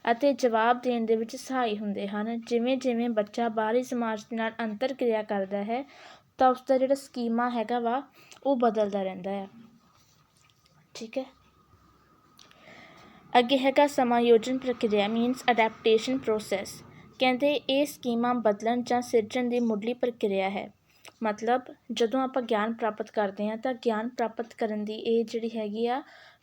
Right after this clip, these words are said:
ਮੁੱਢਲੀ ਪ੍ਰਕਿਰਿਆ ਹੈ, ਇਨੀਸ਼ੀਅਲ ਸਟੇਜ ਹੈ। ਕਹਿੰਦੇ ਇਹ ਉਦੋਂ ਵਾਪਰਦੀ ਹੈ ਜਦੋਂ ਵਿਦਿਆਰਥੀ ਪਦਾਰਥਕ ਉਦਾਹਰਨ ਵਜੋਂ ਗੇਂਦ, ਜਿੱਦਾਂ ਆਪਾਂ ਗੇਂਦ ਦੀ ਉਦਾਹਰਨ ਲਈ ਸੀ, ਹੈ ਨਾ। ਕਹਿੰਦੇ ਜਦੋਂ ਵਿਦਿਆਰਥੀ ਅਜਿਹੀਆਂ ਕਿਰਿਆਵਾਂ ਕਰਦਾ, ਵਾਤਾਵਰਣ ਦੇ ਵਿੱਚ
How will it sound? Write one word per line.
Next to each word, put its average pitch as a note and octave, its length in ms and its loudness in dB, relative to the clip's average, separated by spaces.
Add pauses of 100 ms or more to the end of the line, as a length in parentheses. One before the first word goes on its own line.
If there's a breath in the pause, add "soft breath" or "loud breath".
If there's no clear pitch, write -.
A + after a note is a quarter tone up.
(100)
ਮੁੱਢਲੀ A#3 320 2
ਪ੍ਰਕਿਰਿਆ A#3 520 2
ਹੈ, A#3 80 -2
ਇਨੀਸ਼ੀਅਲ B3 460 0
ਸਟੇਜ G#3 500 -4
ਹੈ। G3+ 140 -10 (340 soft breath)
ਕਹਿੰਦੇ A#3+ 280 2
ਇਹ D4 120 0
ਉਦੋਂ C4 320 4
ਵਾਪਰਦੀ A#3+ 580 2
ਹੈ B3 160 0
ਜਦੋਂ A#3+ 320 0
ਵਿਦਿਆਰਥੀ A3+ 640 0
ਪਦਾਰਥਕ G#3 680 -4 (160)
ਉਦਾਹਰਨ A3+ 340 -2
ਵਜੋਂ G#3+ 320 -2
ਗੇਂਦ, G#3+ 420 -4 (800 loud breath)
ਜਿੱਦਾਂ A3 240 2
ਆਪਾਂ A3+ 180 -2
ਗੇਂਦ A3 280 0
ਦੀ A3+ 80 -2
ਉਦਾਹਰਨ B3 280 0
ਲਈ A3+ 160 0
ਸੀ, A#3 200 -8
ਹੈ A#3+ 60 -4
ਨਾ। C4+ 120 -4
ਕਹਿੰਦੇ C#4 320 0
ਜਦੋਂ B3 280 2
ਵਿਦਿਆਰਥੀ A#3+ 580 0
ਅਜਿਹੀਆਂ A#3 420 0
ਕਿਰਿਆਵਾਂ A3 500 0
ਕਰਦਾ, A3 340 -2
ਵਾਤਾਵਰਣ G#3 520 -2
ਦੇ G#3+ 120 -2
ਵਿੱਚ G#3+ 220 -4